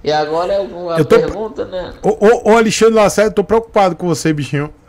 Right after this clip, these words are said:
Speaker 2: Porque, velho, você tá, você tá É isso, meu Deus do céu, o menino não vai respirar mais. Meu Deus do céu, vamos, vamos continuar. Tô com dó de você, viu?
Speaker 1: Não é nenhuma pergunta, na realidade, é uma
Speaker 2: Ah.
Speaker 1: análise, né?
Speaker 2: Tá,
Speaker 1: Eu
Speaker 2: chega,
Speaker 1: queria que
Speaker 2: tá
Speaker 1: o senhor
Speaker 2: fanho.
Speaker 1: fizesse também ela.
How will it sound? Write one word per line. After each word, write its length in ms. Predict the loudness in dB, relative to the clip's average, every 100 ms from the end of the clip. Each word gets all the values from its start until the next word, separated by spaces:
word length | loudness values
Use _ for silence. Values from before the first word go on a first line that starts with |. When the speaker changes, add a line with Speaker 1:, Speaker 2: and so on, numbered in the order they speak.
| -20 -20 -8
Speaker 2:
Porque, 300 | -6 -2 -2
velho, 420 | -2 0 4 2
você 140 | 0 -6
tá, 280 | -4 -6 -4
você 160 | -6
tá 180 | -4 -6 -8 -10 -10 -10 -12 -14 -18 -20 -18 -16 -14 -16 -18 -18 -20 -20 -20 -20
É 120 | -12 -8
isso, 220 | -8 -10
meu 280 | -8 -4 -4
Deus 300 | 0 2 2
do 60 | 0
céu, 300 | 2 2 2
o 20 |
menino 360 | 0 0 -2
não 60 | 0
vai 120 | 2 2
respirar 480 | 2 0 0 2
mais. 340 | 2 0 0 -4 -8
Meu 180 | -8 -2
Deus 240 | 0 0
do 60 | 0
céu, 120 | -2
vamos, 240 | 0 0
vamos 160 | -2 -2
continuar. 380 | -4 -2 -2 -4
Tô 160 | -6
com 180 | -10 -4
dó 180 | 0 0
de 100 | 0
você, 340 | -6 -4 -6
viu? 160 | -6 -6
Speaker 1:
Não 160 | -4 -2
é 60 |
nenhuma 220 | 0 -2
pergunta, 600 | -2 -2 -2 -6 -8 -6
na 140 | -6 -6
realidade, 460 | -4 -4 -4 -4
é 20 | -4
uma 140 | -4
Speaker 2:
Ah. 20 |
Speaker 1:
análise, 460 | -4 -4 -6 -8 -10
né? 180 | -10 -10 -14 -20 -20 -12
Speaker 2:
Tá, 260 | -6 -6 -8 -14
Speaker 1:
Eu 60 |
Speaker 2:
chega, 40 | -8
Speaker 1:
queria 180 | -4 -2
que 60 |
Speaker 2:
tá 60 | -2
Speaker 1:
o 20 |
senhor 180 | -2 0
Speaker 2:
fanho. 140 | -2 -6 -16 -16
Speaker 1:
fizesse 500 | -8 -2 0 -2 -6
também 320 | -6 -4 -4
ela. 420 | -2 -2 -6 -12